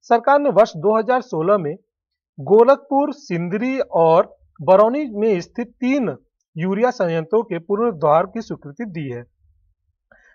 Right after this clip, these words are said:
देखिए, आपके गोरखपुर ये उत्तर प्रदेश में है, सिंदरी, अ, यूरिया संयंत्र जो है आपके बिहार में है और बरौनी जो है ये आपका झारखंड में है। देखिए, इन तीनों यूरिया संयंत्र के पुनरुद्धार का कार्य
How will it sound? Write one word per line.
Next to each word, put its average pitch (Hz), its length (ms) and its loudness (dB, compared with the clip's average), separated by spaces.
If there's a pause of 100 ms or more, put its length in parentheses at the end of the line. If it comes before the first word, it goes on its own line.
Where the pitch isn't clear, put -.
देखिए, 262 280 0
आपके 190 460 -2
गोरखपुर 202 540 0
ये 214 120 0
उत्तर 185 260 0
प्रदेश 190 320 -2
में 147 140 -4
है, 165 120 -2
सिंदरी, 226 560 -4
अ, 180 380 2 (140)
यूरिया 190 340 -2
संयंत्र 190 480 -2
जो 156 180 -4
है 170 180 -2 (100)
आपके 175 460 -2
बिहार 151 440 -2
में 190 120 -4
है 151 200 -4 (360)
और 185 100 4
बरौनी 175 500 2
जो 185 140 0
है 151 200 -2 (520)
ये 214 120 -2
आपका 208 340 4
झारखंड 165 580 0
में 131 140 -8
है। 120 160 -12 (460)
देखिए, 254 160 -2
इन 233 300 -4
तीनों 214 420 -2
यूरिया 185 360 -2
संयंत्र 190 500 -6
के 220 160 -8
पुनरुद्धार 190 680 -2
का 208 220 2
कार्य 185 420 -2